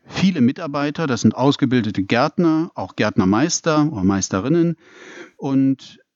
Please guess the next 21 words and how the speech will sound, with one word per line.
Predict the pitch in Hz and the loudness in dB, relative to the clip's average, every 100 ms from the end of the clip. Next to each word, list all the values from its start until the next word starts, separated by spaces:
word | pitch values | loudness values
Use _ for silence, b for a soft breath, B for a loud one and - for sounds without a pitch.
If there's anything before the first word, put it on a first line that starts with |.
| - | 0
wir | 123 | 0
bilden | 110 165 156 | 2 2 2
tatsächlich | 147 160 - 165 151 135 | 0 -4 -4 -4 -2 -2
aus. | 120 120 185 - | 0 0 0 0
Wir | 139 | 0
sind | 131 143 143 | 2 0 0
der | 120 | -6
größte | 117 165 185 - | -2 -2 -2 -4
Ausbilder | - 143 151 - 147 139 135 135 | 0 0 0 -2 0 2 0 -2
im | 123 117 113 110 | 0 0 2 0
Zierpflanzenbau | - - 190 - 123 104 117 101 95 123 | -4 -4 -4 -2 0 2 2 0 -4 -2
in | 139 | 0
Schleswig-Holstein. | 107 135 117 113 98 123 156 - 160 160 196 156 | 0 -2 -2 -2 0 0 0 0 0 2 0 -2
Jedes | 123 147 151 - | -2 -2 -2 0
Jahr, | 127 123 135 | 0 2 0
also | 117 | 0
wir | 113 | 2
haben | 131 | 2
insgesamt | 160 - 139 131 120 | 2 0 -2 0 0
dreizehn | 107 139 - 170 113 | 0 -6 -2 0 2
Ausbildungsstellen, | 139 - 127 113 110 - 117 107 135 165 | 0 -4 -4 2 2 0 -2 0 2 0